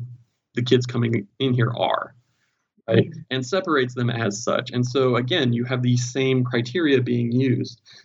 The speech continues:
Speaker 1: So depending on students' racial identity, depending on where in town they're from, and depending on if they know any of the other students there, they are then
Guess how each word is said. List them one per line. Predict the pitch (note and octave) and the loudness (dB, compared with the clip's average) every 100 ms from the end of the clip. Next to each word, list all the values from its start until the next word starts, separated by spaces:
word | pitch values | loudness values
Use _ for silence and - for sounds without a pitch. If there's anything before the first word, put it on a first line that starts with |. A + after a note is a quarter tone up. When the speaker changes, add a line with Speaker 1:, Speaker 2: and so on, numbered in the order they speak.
| _ | _
Speaker 1:
So | B2+ | -2
depending | B2 B2 E3 D#3+ - | -2 0 2 2 2
on | B2+ B2+ B2 A#2+ A#2+ A#2+ - | 0 2 4 2 0 -4 -14
students' | _ C#3+ B2+ B2 | _ -2 0 0
racial | B2+ - D3 | 0 0 -2
identity, | C3+ B2 B2 B2 A#2+ A#2+ | -2 0 2 2 0 -2
depending | G#2+ C3 C3+ B2+ | -6 -2 0 2
on | A#2+ A#2 | 2 0
where | B2 C3+ | 0 2
in | C3+ | 0
town | B2+ C3+ B2+ | -2 0 2
they're | B2 | 2
from, | - A#2+ A#2+ | 0 0 2
and | A#2+ A2+ | 2 0
depending | G2+ C3 C3 | -2 -2 0
on | B2 B2 | 2 2
if | C3 | 0
they | C#3 C3 | 0 0
know | D3 E3 | 2 2
any | D3 C#3 | 2 2
of | |
the | B2 | 2
other | B2 B2 | 2 0
students | - B3 G#2 - | -2 0 0 0
there, | A#2+ A#2 A#2 - - _ _ _ A#2+ | 0 0 -4 -14 -20 _ _ _ -2
they | C3+ D3 | 0 0
are | C#3 C3 | 0 0
then | A#2+ A#2 A#2 A2+ A2+ | 0 0 0 0 -2